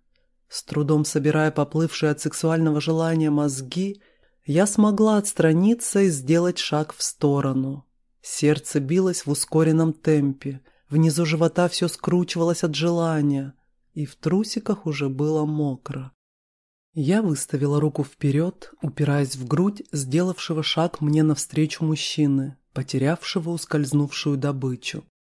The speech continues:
"Я не настаиваю", он эротично улыбнулся и медленно заскользил взглядом по моему лицу, останавливаясь на губах, которые я нервно облизнула раз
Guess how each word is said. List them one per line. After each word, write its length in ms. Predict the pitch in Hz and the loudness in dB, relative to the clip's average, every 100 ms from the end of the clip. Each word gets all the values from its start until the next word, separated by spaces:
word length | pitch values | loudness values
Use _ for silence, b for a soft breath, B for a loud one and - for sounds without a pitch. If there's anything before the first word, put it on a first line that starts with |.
| _ _ _ - | _ _ _ -2
"Я 280 | 139 156 | 2 4
не 140 | 180 220 | 6 4
настаиваю", 1040 | 233 - - 180 170 165 160 165 165 165 | 2 0 2 2 4 2 2 2 0 -4
он 220 | - 147 151 | -2 2 4
эротично 540 | 151 165 143 - 151 | 2 0 -4 0 2
улыбнулся 720 | 147 147 147 165 196 190 - | 4 2 2 2 2 0 2
и 100 | 180 | 4
медленно 580 | 185 180 202 196 208 196 | 4 4 4 6 6 6
заскользил 640 | 175 160 - 156 147 165 | 4 0 2 2 4 4
взглядом 640 | 147 131 151 151 175 185 170 | 4 2 2 4 4 2 2
по 120 | 156 | 4
моему 320 | 151 147 156 | 6 6 6
лицу, 760 | 160 156 - - 147 131 131 - | 4 0 -6 -6 -4 -4 -10 -10
останавливаясь 960 | - 147 - 156 156 151 143 139 139 | -4 -4 0 2 4 4 2 0 0
на 120 | 147 139 | 2 2
губах, 720 | 135 123 127 180 190 - - | 0 -2 0 0 -2 -10 -6
которые 480 | 151 147 151 151 147 | -4 0 2 2 2
я 100 | 147 | 2
нервно 540 | 156 175 208 202 202 | 2 2 2 2 2
облизнула 760 | 190 156 156 139 160 170 156 147 | 2 0 0 2 0 2 0 2
раз 760 | 156 190 208 - - - - | 2 0 -2 -4 -6 -8 -12